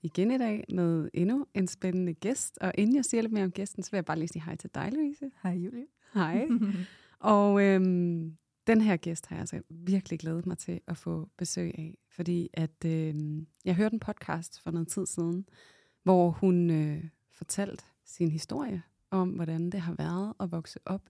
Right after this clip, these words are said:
Speaker 1: i en familie som skyggebarn med en søster, der var psykisk syg, og hvordan at det på alle mulige måder var med til at præge hendes liv og hendes ungdom, og, øh, det, øh, gik i alle mulige retninger, og også med stoffer, vildskab,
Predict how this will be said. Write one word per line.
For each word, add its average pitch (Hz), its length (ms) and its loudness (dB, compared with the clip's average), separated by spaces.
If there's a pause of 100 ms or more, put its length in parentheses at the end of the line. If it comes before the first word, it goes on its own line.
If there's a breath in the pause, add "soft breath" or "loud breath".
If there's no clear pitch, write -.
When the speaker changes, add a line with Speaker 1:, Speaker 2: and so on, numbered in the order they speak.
Speaker 1:
i 175 160 -4
en 151 280 -2
familie 190 480 -2
som 165 300 -6
skyggebarn 202 760 -4 (500 soft breath)
med 165 380 2
en 160 100 -4
søster, 247 480 -8 (280)
der 165 320 -2
var 160 60 -10
psykisk 175 440 -8
syg, 220 560 -4
og 170 300 2
hvordan 180 520 2 (460 loud breath)
at - 120 -4
det 202 100 0
på - 140 -2
alle 220 220 2
mulige 202 300 2
måder 185 280 2
var 185 80 -4
med 180 160 0
til - 140 -8
at - 140 -6
præge 190 540 -2
hendes 175 320 -2
liv 214 200 -2
og 156 180 -2
hendes 170 260 2
ungdom, 180 540 0 (100)
og, 165 340 0
øh, 156 340 -2 (160)
det, 208 320 2
øh, 156 220 -2 (400 soft breath)
gik 190 160 2
i 185 60 6
alle 190 200 2
mulige 202 340 2
retninger, 180 640 -2
og 175 460 -4
også 185 360 -2
med 170 360 -2
stoffer, 202 640 -6
vildskab, 190 640 -4